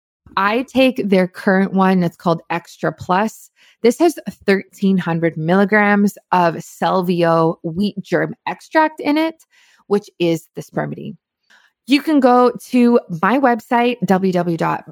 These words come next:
biohacking brittany dot com, go to my shop page and click to Spermidine Life right there. Use my link, use my discount code, which is Biohacking Brittany in all capitals,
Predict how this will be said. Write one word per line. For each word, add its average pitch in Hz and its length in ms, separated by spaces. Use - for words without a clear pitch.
biohacking 175 640
brittany 175 260
dot 160 220
com, 214 580
go 190 140
to 254 80
my 320 100
shop 185 360
page 175 440
and 165 220
click - 380
to 196 580
Spermidine 180 760
Life 165 440
right 160 460
there. 156 500
Use 190 400
my 330 160
link, 208 340
use 165 360
my 349 140
discount 185 480
code, 170 380
which 185 280
is 170 220
Biohacking 196 640
Brittany 170 320
in 170 100
all 175 160
capitals, 196 640